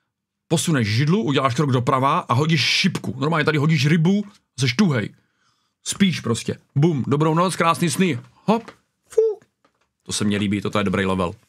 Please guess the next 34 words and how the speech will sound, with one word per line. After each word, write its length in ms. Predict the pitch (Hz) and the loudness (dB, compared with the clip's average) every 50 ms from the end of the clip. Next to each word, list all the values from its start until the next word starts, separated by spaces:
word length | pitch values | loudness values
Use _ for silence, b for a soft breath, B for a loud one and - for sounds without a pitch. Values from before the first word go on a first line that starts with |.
| _ _ | _ _
Toto 180 | - 123 120 120 | -6 -2 -2 -2
je 80 | 95 | -4
fakt 240 | - - - 135 - | -2 -2 -2 -2 -2
příjemný. 440 | - - - 104 95 92 95 - - - _ _ _ _ _ _ _ _ _ _ _ _ _ _ _ _ _ _ _ _ _ _ _ | -4 -4 -2 -2 -2 -2 -4 -6 -8 -12 _ _ _ _ _ _ _ _ _ _ _ _ _ _ _ _ _ _ _ _ _ _ _
Pokud 240 | - 165 170 226 - | -2 0 0 0 -2
chcete, 500 | - - 196 175 - 185 165 160 160 160 | -2 -2 -2 0 0 2 2 2 2 0
abych 300 | - - 139 147 147 - | 0 0 0 -2 -2 -2
takhle 260 | - 147 139 147 143 | -2 0 0 0 0
s 100 | 131 123 | 0 0
nějakým 380 | 131 135 135 135 131 - 143 135 | 2 2 2 2 0 -2 -2 -4
způsobem 320 | 123 - 131 120 139 131 | -4 -4 -4 -2 -2 0
zareagoval 460 | 120 127 120 123 123 135 123 120 - | 0 0 0 0 0 0 0 0 0
i 60 | - 123 | 0 0
na 80 | 131 | 2
vaše 240 | 131 147 139 - 147 | 2 0 0 0 -2
studio, 380 | - - 151 143 147 139 131 123 | -2 0 0 0 0 0 0 -2
přijďte 240 | 120 127 117 120 | -4 -4 -4 -2
za 80 | 113 123 | 0 0
náma 260 | 123 120 120 120 120 | 0 0 0 0 0
live 160 | 113 117 117 123 | -2 -2 -2 -2
na 80 | 127 | -2
stream, 420 | 120 - - 135 131 123 117 113 123 B B B B B B B B | -2 -2 -2 -2 0 0 -2 -2 -4 B B B B B B B B
cvakněte 460 | - 165 165 135 123 156 127 156 143 | -2 -2 0 0 0 -2 0 0 -2
si 320 | 120 - - 139 131 131 | -2 -2 -2 -2 0 0
do 120 | 127 127 127 120 | 0 -2 -2 0
chatu 440 | 139 123 120 127 120 120 117 113 b b b b b | -2 -2 -2 0 0 0 -2 -4 b b b b b
vykřičník 560 | b 151 156 - 147 127 - - 123 117 107 | b -2 0 0 -2 -2 -2 0 0 0 0
D 200 | 117 117 107 95 | 0 0 0 -2
C, 400 | 95 - 160 151 143 139 135 135 127 _ _ _ _ _ - | 0 0 0 2 2 2 0 -2 -6 _ _ _ _ _ 0
anebo 280 | - 175 180 180 160 165 | 0 2 2 2 2 2
na 100 | 156 143 | 2 2
YouTube 560 | 135 135 123 123 135 131 127 123 120 117 123 - | 0 0 0 0 0 0 0 0 0 -2 -2 -2
vykřičník 460 | 120 117 113 120 110 - - 101 95 | -2 -2 0 0 -2 -2 -2 -2 0
Discord 580 | 104 113 - - - - 135 139 156 - - | 0 -2 -2 -2 -2 -2 -2 -2 -4 -8 -14